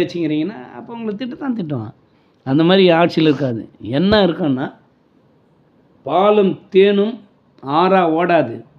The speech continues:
பாலும் தேனும் குழந்தைகளுக்கு, குறிப்பா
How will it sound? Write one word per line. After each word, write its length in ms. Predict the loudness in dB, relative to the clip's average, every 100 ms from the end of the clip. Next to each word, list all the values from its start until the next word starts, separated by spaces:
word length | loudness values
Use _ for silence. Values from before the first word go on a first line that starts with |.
| _ _ _ _ _
பாலும் 640 | -4 0 2 2 2 0 -2
தேனும் 480 | 0 2 2 -2 -8 _
குழந்தைகளுக்கு, 760 | -8 -4 0 2 2 0 -4 -10 -6
குறிப்பா 480 | -6 -6 -6 -8